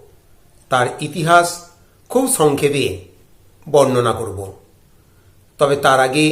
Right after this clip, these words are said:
প্রত্যেককে এই চ্যানেলটি সাবস্ক্রাইব করতে অনুরোধ জানাই এবং এই ধরনের অডিও বা ভিডিও সবার আগে পেতে বেল আইকনটি ক্লিক করে দিতেও অনুরোধ জানাই। এবার শুরু করি আমাদের নির্দিষ্ট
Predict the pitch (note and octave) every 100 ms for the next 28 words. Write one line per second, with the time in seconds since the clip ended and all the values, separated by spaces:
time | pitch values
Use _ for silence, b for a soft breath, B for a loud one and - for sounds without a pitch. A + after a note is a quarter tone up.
0 | - - - _ _ F#3 F3+ - F#3 E3+
1 | D3+ C#3+ C#3+ C#3+ - C3 - D#3 D#3 D3
2 | D3 B2+ C#3+ D#3+ D#3+ E3 E3 - B B
3 | B - D3+ D3+ F3+ G#3 E3+ E3+ D#3+ D3+
4 | D#3 C#3+ C#3 C#3+ C#3 C3 C3 C3+ B2+ C3+
5 | C3 D#3+ E3+ E3+ F3 F3 - E3 E3+ D3+
6 | D3+ C3+ - D#3 C#3+ B2+ A#2+ F#3 - E3+
7 | C3+ B2 A2+ A2 F#2+ F#2+ - _ b b
8 | b D#3+ C#3+ C3+ - F3+ F#3+ G3 F3 C3+
9 | B2+ B2+ B2 D3+